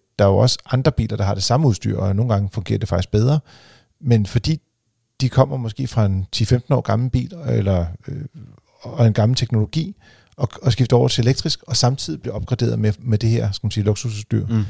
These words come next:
Speaker 1: så føler de, de, at det er en helt anden verden, de kommer ind i. Og det er det jo langt hen ad vejen også jo.
Speaker 2: Ja. Øhm, og, og det,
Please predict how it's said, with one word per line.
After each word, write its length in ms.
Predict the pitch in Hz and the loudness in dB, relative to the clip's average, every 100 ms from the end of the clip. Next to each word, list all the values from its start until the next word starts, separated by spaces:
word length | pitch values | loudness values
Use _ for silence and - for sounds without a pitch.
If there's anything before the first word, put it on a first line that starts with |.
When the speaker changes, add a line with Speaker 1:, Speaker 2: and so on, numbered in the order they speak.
| - - _ _ | -8 -20 _ _
Speaker 1:
så 120 | - - | -2 2
føler 240 | 139 139 | 4 4
de, 120 | 113 | 2
de, 180 | 104 110 | 2 2
at 280 | 110 127 - | 2 0 0
det 60 | |
er 40 | 104 | 0
en 60 | |
helt 180 | 92 131 | 2 0
anden 180 | 104 104 | 0 0
verden, 240 | 90 110 | -4 -8
de 40 | 101 | -12
kommer 180 | 95 95 | -10 -10
ind 100 | 95 | -10
i. 80 | 92 104 | -6 -2
Og 80 | |
det 80 | 98 | 2
er 60 | 98 | 2
det 60 | 110 | 2
jo 100 | 80 - - - _ _ - | -2 -10 -20 -20 _ _ -4
langt 220 | 107 104 | -2 -2
hen 80 | 107 | -4
ad 20 | 98 | -4
vejen 140 | 98 | -6
også 180 | 92 - | -8 -6
jo. 60 | 107 | -4
Speaker 2:
Ja. 100 | 98 - _ _ _ _ - - - - | -4 -6 _ _ _ _ -20 -20 -20 -6
Øhm, 180 | 120 110 - | -2 -2 -2
og, 140 | 90 123 | -4 -4
og 120 | 123 | -6
det, 100 | 123 | -8